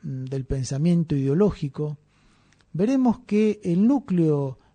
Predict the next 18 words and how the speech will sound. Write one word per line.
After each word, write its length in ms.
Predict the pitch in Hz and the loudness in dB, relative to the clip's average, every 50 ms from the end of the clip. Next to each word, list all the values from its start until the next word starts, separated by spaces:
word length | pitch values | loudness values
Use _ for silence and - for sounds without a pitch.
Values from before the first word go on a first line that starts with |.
| _ - | _ -8
de 160 | 143 143 156 | -2 0 0
unidad, 760 | 156 156 156 156 165 170 226 240 196 147 127 117 110 113 - _ _ _ _ _ _ _ _ - | 2 2 0 0 0 0 0 0 0 -2 -4 -8 -10 -12 -16 _ _ _ _ _ _ _ _ -6
eso 340 | 190 175 - - 190 175 - | -6 -4 -2 -2 -4 -4 -4
que 120 | - 165 | -4 -4
define 760 | 156 156 143 - - 214 220 202 202 196 190 180 175 - - _ - | -2 -4 -4 -4 -2 -2 0 0 0 0 0 -2 -4 -6 -12 _ -8
la 180 | - 156 165 | -4 0 0
unidad 520 | 165 165 165 160 165 190 240 262 226 170 147 | 2 2 2 2 0 0 0 0 0 -2 -2
grupal, 640 | 139 131 139 123 - - 143 127 123 120 127 135 - _ _ _ _ _ _ - _ _ _ _ - | -4 -6 -8 -8 -10 -10 -12 -10 -12 -14 -16 -18 -20 _ _ _ _ _ _ -20 _ _ _ _ -6
es 340 | - 247 240 226 - - - | -4 -2 -2 -2 -4 -8 -8
este, 640 | - 220 214 - - - 214 208 208 202 190 180 196 _ - - _ _ - | -4 -4 -4 -4 -4 -4 -4 -2 -2 -2 -4 -6 -10 _ -20 -20 _ _ -6
esta, 420 | - 190 180 - - 185 170 170 175 - | -4 -4 -4 -4 -4 -4 -4 -4 -4 -4
este 280 | 190 165 - - 190 | -6 -6 -4 -4 -6
propósito 1000 | 151 - 165 160 147 - - 269 233 - - 151 135 123 - 127 123 123 117 - _ _ _ _ _ _ _ - | -4 -2 -2 -2 -2 -2 -2 -2 -2 -4 -6 -8 -10 -10 -10 -12 -12 -12 -14 -16 _ _ _ _ _ _ _ -10
de 120 | 139 143 | -8 -8
servicio 520 | - - 156 147 165 196 214 - - 180 165 | -6 -4 -4 -2 0 0 -2 -2 -2 -2 -2
a 40 | |
la 80 | 147 147 | -2 -2
humanidad, 720 | 147 143 143 135 135 135 131 139 160 165 160 160 156 151 | -4 -6 -6 -8 -8 -8 -6 -4 -4 -4 -4 -6 -8 -12